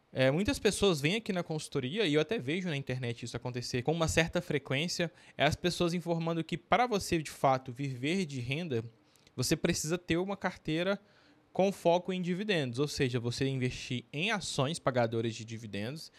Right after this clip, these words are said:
e também investir em fundos imobiliários com, que pagam dividendos ali todos os meses para os investidores. Pois assim, é, se você tiver um patrimônio, você consequentemente vai ter rendimento de forma mensal pra sua conta. E,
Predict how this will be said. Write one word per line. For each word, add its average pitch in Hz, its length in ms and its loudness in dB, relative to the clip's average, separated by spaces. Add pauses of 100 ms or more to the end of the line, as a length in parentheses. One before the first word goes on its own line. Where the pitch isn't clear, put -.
(360)
e 226 160 2
também 196 600 0
investir 151 680 -4
em 202 140 -6
fundos 233 500 -4
imobiliários 151 760 2 (380)
com, 156 140 0
que - 180 -6
pagam 156 320 4
dividendos 139 500 -2
ali 135 140 0
todos 135 320 -2
os 139 140 -4
meses 131 340 -2
para 139 140 -2
os 131 100 -2
investidores. 135 640 0 (480)
Pois 151 180 4
assim, 160 480 -2
é, 110 460 0 (260)
se - 140 -14
você 123 160 -4
tiver 143 140 -2
um 143 60 0
patrimônio, 139 600 -2 (580)
você 117 220 0
consequentemente 151 720 -2
vai 151 100 2
ter 156 120 0
rendimento 143 440 -4
de 135 100 -8
forma 147 260 0
mensal 151 340 0
pra 151 140 -4
sua 160 180 -2
conta. 123 420 -4 (560)
E, 214 220 0